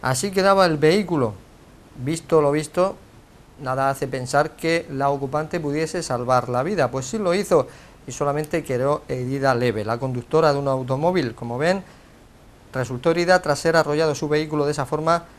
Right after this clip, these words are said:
por el tren que realizaba el trayecto de cercanías Alicante-Murcia a la altura de la pedanía oriolana de la media legua. El siniestro ocurrió pocos minutos después de las tres de la tarde de ayer, cuando la conductora cruzó el, un paso a nivel sin barreras,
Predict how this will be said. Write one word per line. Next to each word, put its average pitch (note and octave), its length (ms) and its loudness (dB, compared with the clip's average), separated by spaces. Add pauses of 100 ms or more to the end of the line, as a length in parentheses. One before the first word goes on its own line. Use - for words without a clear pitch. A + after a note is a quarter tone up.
(160)
por C3+ 160 2
el C3 140 0
tren E3+ 400 0
que B2 140 -6
realizaba B2 420 0
el D#3+ 80 -6
trayecto D3 540 -2
de C3 100 -6
cercanías D3 600 -2
Alicante-Murcia C#3 680 -4
a C#3 40 2
la B2 80 2
altura D#3 360 -2
de B2+ 100 -2
la B2 140 -2
pedanía C3 360 -2
oriolana C3+ 380 -2
de C3+ 100 -2
la A2+ 100 -2
media A#2+ 260 -2
legua. G2+ 320 -4 (480)
El C3+ 100 2
siniestro E3+ 680 4
ocurrió D3+ 600 0
pocos F#3 320 -4
minutos E3+ 400 -2
después D#3+ 400 -2
de D3+ 80 0
las C3 180 0
tres E3+ 220 -2
de D#3+ 80 0
la C3 140 2
tarde D#3 260 0
de B2+ 80 -2
ayer, D#3+ 300 0
cuando E3+ 240 0
la C#3+ 120 4
conductora C#3+ 520 0
cruzó C#3 280 -2
el, E3+ 100 0 (180)
un F3 120 -6
paso E3 220 2
a - 20 -2
nivel D3 280 0
sin F3+ 160 -8
barreras, C#3+ 480 2